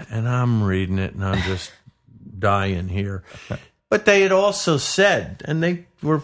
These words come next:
very upfront with me, We've also got this other little picture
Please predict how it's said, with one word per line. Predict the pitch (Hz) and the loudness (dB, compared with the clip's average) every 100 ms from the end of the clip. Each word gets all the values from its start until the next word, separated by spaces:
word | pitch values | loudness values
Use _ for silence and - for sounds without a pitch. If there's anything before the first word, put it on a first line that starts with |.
| - - | -6 0
very | 165 185 | 2 4
upfront | 165 - 175 175 | 2 2 0 2
with | 120 110 | 0 2
me, | 113 | 2
We've | 127 165 | 0 2
also | 208 202 185 | 2 2 0
got | 151 143 139 | 2 2 2
this | 120 127 | 2 2
other | 135 123 | 4 2
little | 98 92 | 0 -4
picture | - 90 82 - 80 90 | -2 -4 -4 -6 -6 -6